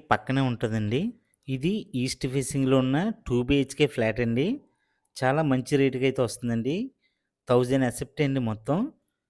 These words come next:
దీని కాస్ట్ వచ్చేసి కేవలం ముప్పై నాలుగు లక్షలు అయితే చెప్తున్నారండి. ఇదైతే ఫైనల్ కాదు, మాట్లాడుకోవచ్చు. మొత్తం వీడియో ఎక్కడా స్కిప్ చేయకుండా చూడండి,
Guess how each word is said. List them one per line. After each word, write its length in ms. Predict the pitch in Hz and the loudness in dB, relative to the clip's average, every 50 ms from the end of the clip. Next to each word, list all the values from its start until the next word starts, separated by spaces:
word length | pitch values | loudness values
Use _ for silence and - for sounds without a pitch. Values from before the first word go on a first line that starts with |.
| _ _ _ - | _ _ _ -4
దీని 260 | 120 131 143 143 131 | -2 0 0 0 0
కాస్ట్ 380 | - - 123 123 127 - - | 4 4 4 4 4 2 0
వచ్చేసి 400 | 151 135 - - 135 123 - - 185 185 - | 0 0 0 -2 -8 -6 -6 -8 -10 -10 -4
కేవలం 500 | - 131 123 123 127 139 147 156 170 196 233 - - - _ _ _ | 0 2 2 2 2 2 0 0 0 -2 -4 -8 -12 -18 _ _ _
ముప్పై 300 | - 120 117 - - 143 | -6 -6 -4 -2 0 2
నాలుగు 240 | 135 131 127 127 123 123 | 2 4 4 4 4 2
లక్షలు 240 | 120 117 - - 156 | 0 0 0 0 0
అయితే 140 | 143 147 - | 0 0 -2
చెప్తున్నారండి. 600 | - 139 - - - 131 127 127 123 120 120 135 175 226 254 - _ _ _ _ _ - | -4 -6 -4 -2 -2 0 0 0 0 0 0 0 -2 -2 -6 -10 _ _ _ _ _ -4
ఇదైతే 280 | 113 113 117 113 131 135 | 0 0 0 0 -2 -2
ఫైనల్ 380 | - - 113 117 123 131 135 123 | -2 -2 -2 0 0 0 0 0
కాదు, 220 | 127 120 107 110 | 0 -2 -2 -2
మాట్లాడుకోవచ్చు. 880 | 107 104 101 104 104 120 120 113 - - 117 110 110 110 110 - - 196 254 311 - _ _ _ _ _ _ _ _ _ _ | -2 -4 -4 -4 -4 -4 -6 -4 -4 -4 -4 -2 -4 -4 -6 -6 -6 -6 -6 -8 -10 _ _ _ _ _ _ _ _ _ _
మొత్తం 300 | 127 123 123 - - 180 175 151 | -6 -6 -4 -2 0 0 0 0
వీడియో 280 | 131 131 143 151 175 185 - | 0 0 2 2 0 0 -2
ఎక్కడా 320 | - 135 - - - 160 175 | -4 -8 -10 -4 -2 -2 -2
స్కిప్ 320 | 170 - - 131 - _ | -2 -4 -8 -10 -10 _
చేయకుండా 340 | - 160 147 - 156 151 151 | -4 -2 -2 0 0 0 0
చూడండి, 460 | 143 - 131 120 123 120 123 143 180 | 0 0 0 0 0 0 0 0 -2